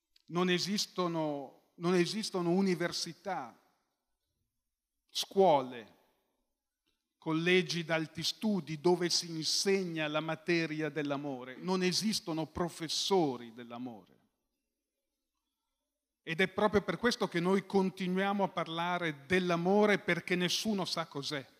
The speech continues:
Perché solo i poeti potrebbero essere autorizzati a parlare dell'amore. Lo dice Novalis. Il compito della poesia è custodire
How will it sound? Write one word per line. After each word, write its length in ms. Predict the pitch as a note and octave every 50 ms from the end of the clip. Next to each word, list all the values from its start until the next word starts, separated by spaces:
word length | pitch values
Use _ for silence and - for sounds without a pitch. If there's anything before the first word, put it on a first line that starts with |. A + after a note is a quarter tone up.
| _ _ _ _ _ _ _ _ _ _ _ _ _ _ _ _ _ _ _ _ _ _ _ _ _ _ _ _
Perché 220 | - D3+ - F3+ E3
solo 240 | - G3+ G3 F#3
i 80 | F#3 F3+
poeti 640 | - - E3+ F3 F#3+ G3+ G3+ F3+ - - E3 D#3 D3
potrebbero 680 | - D#3 D3 - - E3+ E3+ E3+ D3+ D#3+ D#3+ D#3 D#3
essere 460 | D#3+ F3 E3 - - - D#3+ D3+ D3 D3
autorizzati 1120 | E3+ F3+ F3 E3+ E3+ - E3+ D#3+ D#3 D#3 D3 C#3+ - - E3+ E3 F3 F3+ E3 - - D#3
a 80 | D3 C#3+
parlare 540 | - - D3 C3+ C#3+ D3+ D#3 D3+ D3 C#3+
dell'amore. 680 | C3+ C3+ C3 C3+ C3+ C3+ C#3+ C3+ B2 A2+ A2 G#2+ G2+ _ _ _ _ _ _ _
Lo 160 | - C#3 C#3+
dice 260 | C#3+ E3 - - D#3+
Novalis. 800 | D3+ D3+ D3 D3 D#3 D3 C#3+ C3 B2+ B2+ A#2+ - - - - - _ _ _ _ _ _ _ _
Il 80 | - -
compito 500 | - F#3+ F#3+ F#3+ D#3+ - F3+ - E3+ E3
della 200 | E3 D#3+ D#3+ D3+
poesia 600 | - D#3+ D#3+ D#3+ D#3+ D#3 D3+ - F3+ G3+ G3+ F3
è 120 | D#3 C#3
custodire 1200 | - - F3 D#3 - - - - E3+ E3 D3+ D#3 G3 G#3+ G#3+ G3+ F3+ F3 E3+ E3+ F3 F3+ F3+ - -